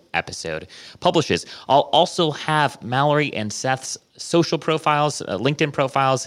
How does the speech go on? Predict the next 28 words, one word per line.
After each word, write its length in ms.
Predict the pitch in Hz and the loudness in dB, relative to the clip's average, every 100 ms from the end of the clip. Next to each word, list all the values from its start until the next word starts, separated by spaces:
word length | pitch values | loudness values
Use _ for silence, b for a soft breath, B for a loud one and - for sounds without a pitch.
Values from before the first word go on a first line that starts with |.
| - | -8
Seth's 640 | - - 120 - - - - | -6 -2 -2 -2 -10 -10 -2
Twitter 200 | 170 156 | 0 2
profile 420 | 147 131 135 110 | 0 2 2 2
as 140 | 101 | 2
well, 320 | 135 139 139 - | 2 2 2 0
uh, 100 | 104 | -2
in 120 | 120 | 2
the 80 | 117 | 0
show 120 | - | 0
notes 160 | 117 107 | -2 -4
below 220 | - 113 | 0 2
if 100 | 113 | 0
you'd 120 | 101 | 0
like 160 | 110 113 | -2 -2
to 80 | - | -8
connect 340 | - 113 110 | -6 -4 -4
with 280 | 92 101 - | -4 -4 -4
them 380 | 95 101 101 98 | -8 -2 -2 -4
there. 480 | 90 101 156 156 156 - - | -4 0 2 4 0 -4 -10
Seth, 480 | 113 - 156 151 - - - | -8 0 0 0 -4 -14 -8
Mallory, 420 | 131 147 151 143 - | -2 0 2 2 2
any 220 | 170 160 | 2 2
parting 520 | - - 165 170 165 | -2 2 4 4 2
words 420 | 131 135 160 160 | 2 2 0 -2
before 340 | - 123 139 127 | -6 -4 -2 2
we 180 | 127 | 2
reveal 680 | 117 120 107 123 139 156 175 | 4 2 2 2 4 4 2
when 460 | - 120 123 127 | -2 -2 0 0